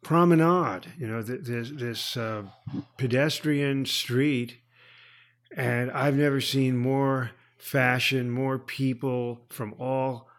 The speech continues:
colors and all ethnic groups, of the true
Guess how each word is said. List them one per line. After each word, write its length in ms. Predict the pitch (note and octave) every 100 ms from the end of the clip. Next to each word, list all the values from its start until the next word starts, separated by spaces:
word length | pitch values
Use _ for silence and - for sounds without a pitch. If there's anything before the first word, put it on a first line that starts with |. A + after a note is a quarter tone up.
| _ _ -
colors 640 | - D3+ D3 C#3+ C#3 A#2+
and 100 | A#2+
all 240 | A2+ G#2 -
ethnic 480 | D3 C3+ C#3 C#3 C3+
groups, 500 | C3+ C3 B2 A#2+ -
of 160 | A2+
the 140 | A2+ A#2
true 840 | - - - E3 D#3+ D3+ D3 B2